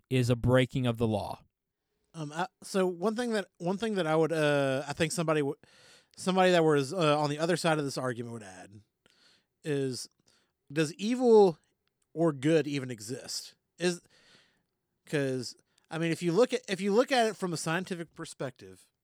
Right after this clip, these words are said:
Speaker 2: it, it seems like there is no, like, actual, it seems like there is no actual law, 'cause laws differ between different cultures, between different, uh, parts of the world that you live in. So what one person would think is good, another might think it's bad.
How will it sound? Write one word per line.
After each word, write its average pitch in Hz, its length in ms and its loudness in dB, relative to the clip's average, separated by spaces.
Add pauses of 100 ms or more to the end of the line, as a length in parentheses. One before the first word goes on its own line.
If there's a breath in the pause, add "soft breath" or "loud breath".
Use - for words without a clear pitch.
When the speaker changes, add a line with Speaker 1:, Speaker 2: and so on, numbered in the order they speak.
Speaker 2:
it, 170 160 -4 (380)
it 170 160 -10
seems 202 340 -6
like 147 540 -2 (480)
there 165 160 -6
is 190 200 0
no, 147 340 0 (200)
like, 139 240 -2
actual, 143 560 -4
it 160 140 -6
seems 220 200 -6
like 165 160 -2
there 151 140 -2
is 131 140 -6
no 135 160 -6
actual 135 500 -8
law, 113 340 -14 (160)
'cause 151 220 -6
laws 156 460 2
differ 147 560 -2 (240)
between 156 440 -4
different 147 280 -4
cultures, 151 720 -4
between 131 300 -12
different, 131 300 -8
uh, 135 400 -4 (180)
parts 160 220 -6
of 143 60 -8
the 123 40 -6
world 147 220 0
that 165 160 -4
you 165 60 -4
live 151 200 0
in. 143 320 -6 (520 soft breath)
So 139 600 -2
what 147 160 -6
one 226 220 -2
person 190 320 0
would 156 160 -2
think 151 240 -6
is 139 120 -8
good, 170 280 4
another 160 260 0
might 147 320 -6
think 139 180 -6
it's 113 120 -10
bad. 143 440 -4